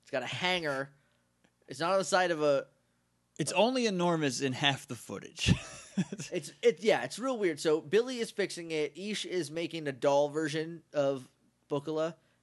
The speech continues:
Speaker 1: And then Adam is making a fake lightning diamond.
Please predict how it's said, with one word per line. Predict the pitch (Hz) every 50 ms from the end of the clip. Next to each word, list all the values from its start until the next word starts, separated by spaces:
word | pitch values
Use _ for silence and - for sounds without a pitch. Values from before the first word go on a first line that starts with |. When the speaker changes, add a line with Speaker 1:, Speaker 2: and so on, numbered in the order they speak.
| _ _
Speaker 1:
And | 143 143 139 143
then | 143 139 139 135 135 131 131 - _
Adam | 131 139 143 143 143 147 147 143
is | 120 151 143 127 110
making | 123 135 139 135 135 131 127
a |
fake | 123 - 143 135 135 - - -
lightning | 110 127 135 139 156 175 185 190
diamond. | 208 208 208 214 226 240 247 240